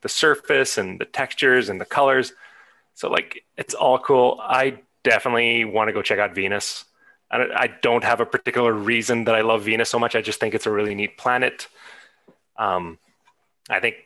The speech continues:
you know, the fact that we landed something on the surface, well, the Russian,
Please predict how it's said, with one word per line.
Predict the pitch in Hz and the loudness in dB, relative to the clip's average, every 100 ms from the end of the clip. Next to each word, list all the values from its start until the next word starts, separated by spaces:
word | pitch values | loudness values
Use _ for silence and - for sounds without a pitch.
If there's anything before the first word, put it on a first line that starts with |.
| - - | -12 -2
you | |
know, | 113 104 | 0 2
the | 101 110 | 0 -4
fact | - 113 107 | 0 0 2
that | 113 | -2
we | 107 | -2
landed | 104 101 104 113 - | -2 0 0 -2 -2
something | 110 101 104 | -4 0 -2
on | 101 | -2
the | |
surface, | - 107 117 101 | 0 0 0 0
well, | 95 | -2
the | 98 | -2
Russian, | 98 110 - 110 110 107 | 0 0 0 -2 -4 -8